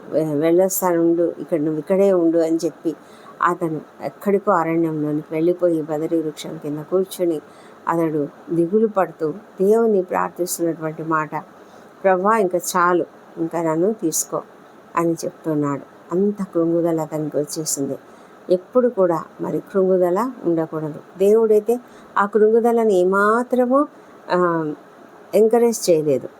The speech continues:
దేవుడు ఏలియాతో మాట్లాడాడు, కానీ, "నువ్వెందుకు కృంగి ఉన్నావు, నువ్వు లే"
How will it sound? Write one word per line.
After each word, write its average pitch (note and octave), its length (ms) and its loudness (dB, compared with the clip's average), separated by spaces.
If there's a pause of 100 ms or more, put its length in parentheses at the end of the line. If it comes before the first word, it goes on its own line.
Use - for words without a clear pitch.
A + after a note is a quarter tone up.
(140)
దేవుడు A3 460 4 (400)
ఏలియాతో A3 500 4
మాట్లాడాడు, E3+ 840 -2
కానీ, G3 300 2 (680)
"నువ్వెందుకు G3+ 460 4
కృంగి G3 440 2
ఉన్నావు, F#3 340 2
నువ్వు F3+ 320 2
లే" F#3+ 340 2